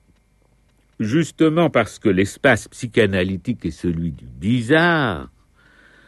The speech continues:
la règle a une grande place en psychanalyse. Par exemple, euh, si, euh, on fait une analyse, alors faut être très régulier à ses séances.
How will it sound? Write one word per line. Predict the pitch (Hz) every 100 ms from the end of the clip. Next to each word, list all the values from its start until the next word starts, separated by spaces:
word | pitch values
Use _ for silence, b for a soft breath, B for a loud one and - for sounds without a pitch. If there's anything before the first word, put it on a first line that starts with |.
| b b b b - -
la | 71 -
règle | - 156 175 151 98
a | 82
une | 101 131 90
grande | 78 82 127 82 -
place | 160 143 101 - - _ _ -
en | 87
psychanalyse. | - 76 73 60 - _ _ -
Par | 82
exemple, | 78 92 90 107 76 - 65
euh, | - - - - -
si, | - - - 131 85 69 -
euh, | - - - - _ b b b
on | -
fait | - 151 135
une | 92
analyse, | 73 57 64 135 226 226 220 196 - -
alors | 156 185 165
faut | - 107
être | - -
très | - 180
régulier | 143 123 90 98 160
à | -
ses | 64
séances. | - - -